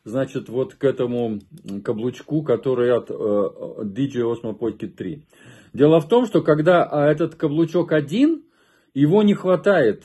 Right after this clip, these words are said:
для моей руки. То есть, когда я его пристёгиваю, а, значит, к,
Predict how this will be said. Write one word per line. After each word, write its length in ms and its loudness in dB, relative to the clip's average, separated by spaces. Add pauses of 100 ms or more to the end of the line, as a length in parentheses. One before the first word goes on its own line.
для 220 -2
моей 240 2
руки. 420 -4
То 180 -8
есть, 120 -4
когда 340 0
я 180 2
его 200 0
пристёгиваю, 880 -4 (880)
а, 200 -6
значит, 520 -10 (180)
к, 100 -16